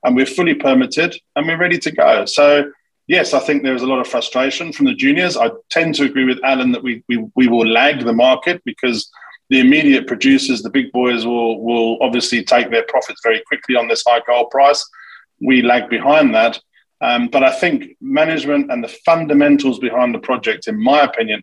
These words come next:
are absolutely critical for investors in making sure that if you're gonna put a dollar into this company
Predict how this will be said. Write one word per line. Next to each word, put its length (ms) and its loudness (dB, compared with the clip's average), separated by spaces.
are 140 4
absolutely 1040 -2
critical 720 0
for 120 -2
investors 560 0
in 160 0
making 360 2
sure 540 2
that 100 -2
if 140 -4
you're 100 -2
gonna 200 -2
put 160 -2
a 100 -2
dollar 260 2
into 200 -2
this 160 -6
company 640 0